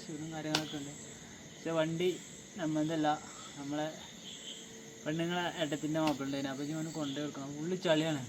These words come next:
അപ്പൊ ഒന്ന് കേൾക്കട്ടെ. അപ്പൊ ആ, കേൾക്കാൻ വേണ്ടി പുറത്തിങ്ങനെ നിന്നപ്പോ വീഡിയോ എടുക്കട്ടെ എത്തിയാണ്ടേ ഇറങ്ങി പോന്നാ. അപ്പൊ നമ്മള് വണ്ടി, വണ്ടി കാണിച്ചു തരാം, വണ്ടി ചളിയും കാര്യങ്ങളൊക്കെ കാണിച്ചു തരാം. ആകെ ഇരുട്ടാട്ടോ, ഇവിടെ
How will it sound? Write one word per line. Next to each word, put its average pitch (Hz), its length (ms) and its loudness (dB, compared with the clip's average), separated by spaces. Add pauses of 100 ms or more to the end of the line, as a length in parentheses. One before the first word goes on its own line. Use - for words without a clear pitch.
(140)
അപ്പൊ 135 160 -2
ഒന്ന് 160 180 -4
കേൾക്കട്ടെ. 151 400 0 (1900)
അപ്പൊ 156 220 4 (800)
ആ, 165 40 4 (140)
കേൾക്കാൻ 156 360 2
വേണ്ടി 180 220 2
പുറത്തിങ്ങനെ 170 440 -2 (100)
നിന്നപ്പോ 160 360 -2 (1500)
വീഡിയോ 139 200 0
എടുക്കട്ടെ 147 340 0
എത്തിയാണ്ടേ 147 320 0 (380)
ഇറങ്ങി 143 280 2
പോന്നാ. 151 220 6 (100)
അപ്പൊ 120 140 -8
നമ്മള് 175 200 6
വണ്ടി, 165 200 8 (180)
വണ്ടി 147 220 6
കാണിച്ചു 147 220 6
തരാം, 135 220 2
വണ്ടി 143 180 2 (100)
ചളിയും 151 280 4
കാര്യങ്ങളൊക്കെ 147 480 4
കാണിച്ചു 143 220 4
തരാം. 135 160 -2 (2500)
ആകെ 143 220 12
ഇരുട്ടാട്ടോ, 147 360 10
ഇവിടെ 135 140 10